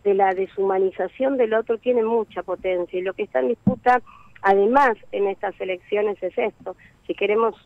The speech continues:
una sociedad con memoria, si queremos que nuestros chicos, nuestros jóvenes sean mejores que nosotros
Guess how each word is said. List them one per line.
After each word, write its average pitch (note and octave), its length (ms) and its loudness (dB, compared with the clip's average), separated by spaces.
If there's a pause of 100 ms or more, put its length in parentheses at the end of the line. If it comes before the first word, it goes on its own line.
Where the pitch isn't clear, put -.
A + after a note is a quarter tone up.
(100)
una G#3 300 2
sociedad G3+ 480 -2
con G3+ 180 0
memoria, F#3+ 540 2
si F#3 80 -14
queremos G3 320 -2
que - 100 -6
nuestros F3+ 300 -6
chicos, G3 340 -4 (420)
nuestros F3+ 280 -2
jóvenes G#3+ 360 2
sean G3+ 220 0
mejores A3+ 460 0
que - 140 -4
nosotros G#3 520 -2